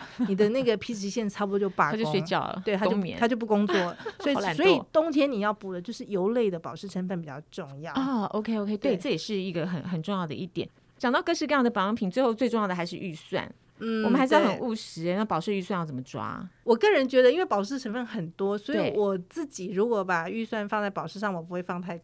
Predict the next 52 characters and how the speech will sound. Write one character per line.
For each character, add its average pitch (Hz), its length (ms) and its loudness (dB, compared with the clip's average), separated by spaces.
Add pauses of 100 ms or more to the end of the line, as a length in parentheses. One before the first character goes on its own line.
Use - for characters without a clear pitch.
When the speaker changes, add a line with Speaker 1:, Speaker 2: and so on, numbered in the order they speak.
Speaker 1:
多 165 220 -12
欸。 - 220 -14
Speaker 2:
哦。 240 180 0
Speaker 1:
如 240 40 6
果 302 120 10
相 320 240 4
较 302 180 4
于 220 100 0
抗 254 200 -4
老 180 140 -2
跟 196 120 -4
美 180 180 -8
白 139 180 -12
来 156 140 -10
讲 - 260 -12
话。 - 300 -8 (180)
Speaker 2:
哦， 285 160 2 (260)
对， 240 280 0
me 226 120 0
too。 226 300 -4 (320)
那 339 120 -2
你 226 80 4
都 208 100 4
怎 190 120 -2
么 139 80 -4
分 151 200 -8
配？ 190 140 -8
Speaker 1:
对。 - 80 -12 (260)
我 202 280 -2
怎 180 120 -10
么 185 140 -6
分 240 160 -10
配？ 262 160 -4
如 240 160 0
果 285 140 8
说 269 200 0
这 277 200 -4
个 220 160 0
产 208 180 0
品 233 200 4
是 233 300 -4
Speaker 2:
嗯。 214 160 -8
Speaker 1:
那 226 160 -4
个， 180 360 -2
就 214 180 -6
是 208 160 -8
以 185 320 -6
保 170 240 -2
湿 240 180 -4
为 208 160 0
诉 196 260 -10
求， 175 320 -12